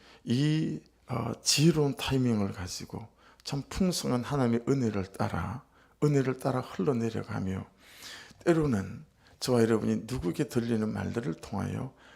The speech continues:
자기를 잘 볼 수 있는, 그리고 자기 죄가 인정이 되고 자기가 인정되어지는 은혜가 있기를 주의 이름으로 축복합니다. 에, 나를 보는 것이 되고 자기 객관화가 되어지고 자기 죄를 보는 거. 여러분,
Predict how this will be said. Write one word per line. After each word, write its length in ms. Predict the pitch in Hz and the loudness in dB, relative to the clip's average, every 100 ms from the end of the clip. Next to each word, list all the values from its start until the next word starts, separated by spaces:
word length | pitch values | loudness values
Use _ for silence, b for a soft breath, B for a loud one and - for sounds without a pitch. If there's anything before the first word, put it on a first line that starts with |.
| B | B
자기를 400 | - 113 113 113 | -6 -4 -2 -2
잘 400 | 95 90 78 73 | -4 -4 -4 0
볼 160 | - 71 | 2 2
수 220 | - - | 2 0
있는, 360 | - - - 92 - - - - | 0 0 0 -4 -12 -20 -20 -8
그리고 200 | - 104 | 2 4
자기 280 | 107 113 104 | 4 0 -2
죄가 200 | 101 101 | 0 -2
인정이 440 | - 127 123 127 | 0 0 2 0
되고 180 | 113 113 | -2 -2
자기가 320 | 104 - 110 | -4 -4 -4
인정되어지는 960 | 98 123 117 117 113 107 104 101 98 98 B B B B B | -4 -4 -4 -4 -4 -6 -4 -2 -2 -4 B B B B B
은혜가 320 | 123 110 98 | 4 4 4
있기를 500 | 95 95 - - 95 98 - _ | -2 -4 -6 -4 -6 -8 -18 _
주의 220 | - 117 | 4 4
이름으로 420 | - 104 95 - - | 4 -2 -2 -2 -4
축복합니다. 1000 | - - - 92 - - 113 110 - 104 - B B B B - | 0 -2 2 0 2 -2 -2 -4 -6 -10 -10 B B B B -6
에, 80 | 101 98 90 | -4 -4 -10
나를 380 | - 104 95 104 | -2 2 2 2
보는 300 | - 101 98 | 0 0 0
것이 240 | 92 - - | -2 -4 -6
되고 580 | 101 98 147 202 - b b b b | -6 -2 0 0 -4 b b b b
자기 280 | - 98 101 | -4 -2 -2
객관화가 600 | - 104 - 98 98 101 | -2 -2 -2 -2 -2 -4
되어지고 760 | - 98 101 - - 170 202 B B B - | -2 -4 -4 -6 0 0 -2 B B B -6
자기 260 | 113 113 | -4 0
죄를 260 | 98 110 101 | 0 0 -2
보는 340 | - 95 92 92 | -2 -2 0 -2
거. 240 | 101 101 B B B B - | -6 -8 B B B B -2
여러분, 340 | 110 117 113 | 2 2 0